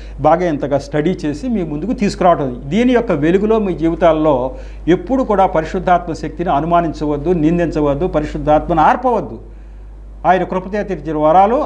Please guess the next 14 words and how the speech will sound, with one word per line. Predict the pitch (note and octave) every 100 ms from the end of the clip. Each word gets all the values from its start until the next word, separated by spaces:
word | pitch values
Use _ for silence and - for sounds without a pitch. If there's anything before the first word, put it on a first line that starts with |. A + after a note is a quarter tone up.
| -
ఆయన, | D#3+ F#3 F3 C3
ఆయన, | E3 F3 F3 E3 C#3
ఆయన, | D#3 E3 E3 D3
ఆయన | E3 F#3
ఇష్టం. | F#3 - G3+ - - - - D3+
ఎవరికి | F3+ F#3+
ఇస్తాడో, | G3+ F#3+ E3+
ఆయన | E3 F#3+ F3 F3
యోగ్యత | D3+ F3+ F#3+ F#3+
లేని | G3 F#3+
వాళ్ళకి | F#3 F#3 E3
ఇచ్చారని | E3 G3 F3 F3
నువ్వెవరు | E3+ F#3 G#3+ G#3+
అంటాకి? | G3+ G3+ F#3+ G3+